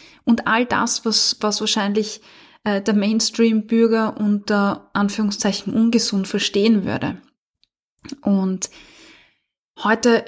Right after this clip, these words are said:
reden wir über genau das. Dieses Essverhalten ist abzugrenzen von so einem emotionsregulierenden Essverhalten. Ähm, auf das möchte ich heute nicht eingehen.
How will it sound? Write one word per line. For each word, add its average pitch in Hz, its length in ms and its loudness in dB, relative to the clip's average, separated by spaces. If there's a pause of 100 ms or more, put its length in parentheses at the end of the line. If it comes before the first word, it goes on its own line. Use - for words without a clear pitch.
reden 220 280 2
wir 214 240 0
über 214 140 -2
genau 190 580 -6 (160)
das. - 520 -4 (640)
Dieses 269 240 2
Essverhalten 220 1000 -2
ist 208 640 0
abzugrenzen 208 1080 -2
von 196 320 -4
so 196 100 -4
einem 196 100 -6
emotionsregulierenden 214 1300 0
Essverhalten. 190 880 -4 (600)
Ähm, 202 320 0 (160)
auf 202 200 -2
das 214 240 2
möchte 214 220 0
ich 208 100 -2
heute 202 280 0
nicht 214 320 2
eingehen. 180 480 -4